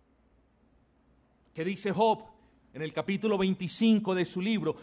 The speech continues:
"Cuánto menos el hombre que es un gusano y el hijo del hombre que también es un gusano". Somos eso delante de Dios, hermanos.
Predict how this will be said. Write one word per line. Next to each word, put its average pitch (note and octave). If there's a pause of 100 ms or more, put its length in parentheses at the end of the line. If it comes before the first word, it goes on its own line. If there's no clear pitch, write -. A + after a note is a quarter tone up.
(180)
"Cuánto A3
menos B3+
el A#3+
hombre F3
que E3+
es -
un A#3+
gusano F3+ (120)
y G#3
el F#3+
hijo C#4
del A3
hombre D3
que C#3+
también C#3+
es C#3
un C#3
gusano". A2+ (1040)
Somos C3
eso -
delante A2+
de G#2+
Dios, G#2+
hermanos. -